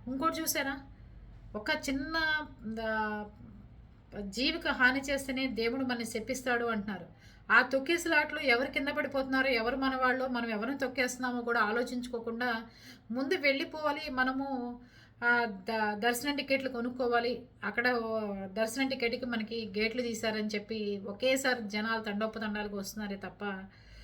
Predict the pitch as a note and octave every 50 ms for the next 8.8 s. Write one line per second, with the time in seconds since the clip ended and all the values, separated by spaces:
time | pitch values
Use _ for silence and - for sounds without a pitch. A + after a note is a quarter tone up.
0 | - - - - G#3 G#3+ A#3+ A3 G3+ G#3 A#3 B3+ B3+ B3+ - C4+ B3+ B3 B3 A#3+
1 | G#3 - - A3 G#3+ G#3+ G#3+ A3+ G#3+ G3+ G3+ G3+ - A3+ G#3 - G3+ F#3+ F3 F#3
2 | F#3+ F#3+ - F#3 E3 D#3+ - - - - - - - - - - - - - -
3 | - G3+ G#3+ G#3+ B3 A#3+ A#3 A3+ A#3 A#3 A#3 A3 G3+ - - G3 F3 E3+ - -
4 | - - - - - - - - G3+ G3 B3+ C#4+ D#4+ E4+ E4+ - - D#4+ D4+ D4
5 | C#4 C4 C#4+ D4 C#4+ C4 A#3 A3+ A3+ A3 - A#3+ A3 A3 A3 A#3+ C#4 D4 D4 D4
6 | C#4+ C4+ C4 C4 C4 B3+ A3+ A3 A3+ A#3+ B3 B3+ C#4+ C#4 C4+ B3+ B3+ B3 A#3 A3+
7 | A#3 B3 B3 A#3+ A#3+ B3 A#3+ A3+ G#3+ G#3 G3+ G#3+ G#3+ - - C#4+ C#4+ C#4 - D4
8 | B3+ B3 B3+ A#3+ B3 A#3 A#3+ A#3 A3+ A#3 C#4 F4 E4 B3 -